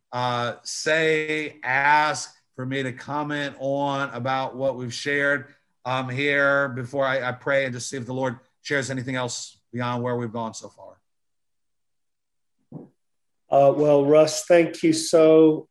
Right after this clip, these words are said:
Speaker 2: so much. Um, what a, what an awesome, awesome word and an awesome encouragement, uh, to us. I believe that's, that's a word, um, a word in season.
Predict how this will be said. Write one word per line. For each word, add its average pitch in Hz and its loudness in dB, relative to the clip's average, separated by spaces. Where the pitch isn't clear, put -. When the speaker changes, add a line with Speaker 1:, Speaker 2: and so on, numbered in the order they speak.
Speaker 2:
so 160 4
much. 143 0
Um, 123 -2
what 160 6
a, 147 4
what 165 6
an 147 4
awesome, 143 0
awesome 143 0
word 131 4
and 117 -2
an 123 -6
awesome 143 -2
encouragement, 135 0
uh, 123 -4
to 156 6
us. - 2
I 147 4
believe 143 2
that's, - -4
that's 147 2
a 143 4
word, 151 6
um, 127 2
a 175 6
word 196 8
in 185 6
season. 180 0